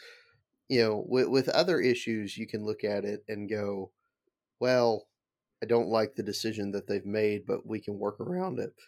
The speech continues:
But not just for you and me, um, as far as our views on it, but for a large number of conservatives, um,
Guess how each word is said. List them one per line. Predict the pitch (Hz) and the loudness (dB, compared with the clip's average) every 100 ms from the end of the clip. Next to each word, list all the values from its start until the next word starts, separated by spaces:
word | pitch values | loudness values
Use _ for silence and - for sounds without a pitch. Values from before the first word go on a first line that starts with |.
| _ _ _ _ _ | _ _ _ _ _
But | 110 110 - _ _ _ _ _ _ _ _ _ | 2 2 2 _ _ _ _ _ _ _ _ _
not | 113 120 185 147 | 0 4 4 4
just | 123 - | 2 2
for | - | -2
you | 110 123 | 0 2
and | 101 101 | 0 0
me, | 113 120 101 98 _ _ _ _ - | 2 2 0 -6 _ _ _ _ -4
um, | 104 101 98 98 | 0 0 0 -4
as | 101 98 | -6 -2
far | - 110 107 | 4 6 6
as | 101 98 - - - _ _ _ _ _ _ _ _ - - | 4 -2 -8 -14 -20 _ _ _ _ _ _ _ _ -14 -2
our | 127 147 | 2 2
views | 117 104 | 2 -2
on | 104 92 | -4 -6
it, | 85 104 | -6 2
but | 113 - | 2 2
for | - 113 110 | 2 4 4
a | - | 0
large | 180 175 117 143 170 175 - | -4 0 4 4 4 0 -2
number | 131 143 113 | -4 0 0
of | 110 | 0
conservatives, | - 104 113 165 143 - - - _ _ _ _ _ - | -2 -6 -2 -2 -4 -10 -14 -18 _ _ _ _ _ -6
um, | 113 110 107 98 | -2 0 -2 -6